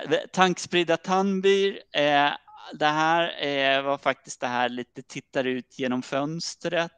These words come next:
eh, och, eh, eh, ser ut som att de sitter och jobbar, men, eh, när man frågar sen, "Hur har det gått?" Så, "Nej, jag tror inte jag riktigt förstod vad jag skulle göra." <laughs>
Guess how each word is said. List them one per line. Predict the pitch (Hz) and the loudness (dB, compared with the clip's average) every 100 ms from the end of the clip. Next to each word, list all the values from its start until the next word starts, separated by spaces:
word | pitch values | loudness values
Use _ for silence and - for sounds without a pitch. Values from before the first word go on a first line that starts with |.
| _ - - - - - - | _ -20 -20 -20 -20 -20 -12
eh, | 131 120 120 120 123 | -8 -4 0 2 2
och, | - 127 117 - 143 | 0 -2 -2 -6 -6
eh, | 120 117 117 | -2 0 0
eh, | - - 127 113 117 120 123 - - 117 - 143 - 170 _ - 92 | -2 -8 -8 -4 -4 -4 -6 -12 -18 -20 -20 -20 -20 -20 _ -20 -18
ser | - 160 123 | -4 0 2
ut | 147 214 | 0 -2
som | - 202 | -4 -2
att | 190 | -2
de | 175 | -6
sitter | - - 151 | -10 -6 -4
och | 139 | 0
jobbar, | 135 113 120 123 | 0 0 0 0
men, | 135 127 123 127 - - | 0 0 -2 -4 -12 -6
eh, | 127 | -6
när | 131 131 | -4 -6
man | 127 127 | -4 -4
frågar | 135 127 | -4 -4
sen, | 139 135 | -4 -4
"Hur | 139 139 | -2 0
har | 123 | 0
det | |
gått?" | 123 214 - - - _ - _ _ | 2 -2 -2 -14 -20 _ -20 _ _
Så, | - 131 123 117 - _ _ - | -12 -6 -2 -2 -4 _ _ -12
"Nej, | 151 139 127 120 127 131 | -4 -2 -2 -2 -4 -6
jag | 127 123 135 _ - - | -6 -6 -10 _ -18 -10
tror | 170 | -8
inte | 190 | -6
jag | 139 | -6
riktigt | 131 - 127 | -6 -10 -20
förstod | - 127 127 117 | -14 -8 -8 -4
vad | 117 | -4
jag | |
skulle | - 117 | -4 -4
göra." | 120 110 127 208 - - - - _ _ | -2 0 0 -2 -6 -16 -20 -20 _ _
<laughs> | - - - - | -16 -14 -16 -18